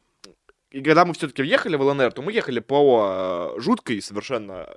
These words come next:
и очень раздолбанной дороге. Вот, и ехали мы по ней вот, э, вплоть до бл-, ближайшего города, который я забыл, как называется. Э, километров сорок, наверное.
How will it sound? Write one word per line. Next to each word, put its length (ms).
и 80
очень 260
раздолбанной 520
дороге. 360
Вот, 240
и 40
ехали 280
мы 80
по 80
ней 360
вот, 320
э, 200
вплоть 400
до 300
бл-, 200
ближайшего 800
города, 500
который 440
я 160
забыл, 220
как 140
называется. 460
Э, 580
километров 340
сорок, 480
наверное. 340